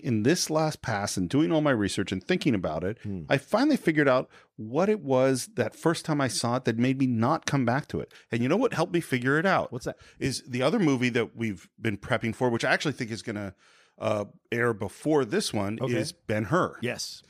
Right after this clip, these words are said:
Speaker 1: So
Speaker 2: Easter.
Speaker 1: Yeah, for Easter. And so, uh, Ben-Hur,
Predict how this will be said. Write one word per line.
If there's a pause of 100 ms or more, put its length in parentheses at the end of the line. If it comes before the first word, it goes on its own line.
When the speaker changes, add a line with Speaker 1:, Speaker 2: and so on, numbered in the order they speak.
(320)
Speaker 1:
So
Speaker 2:
Easter. (420)
Speaker 1:
Yeah,
for
Easter. (240)
And
so,
uh,
Ben-Hur,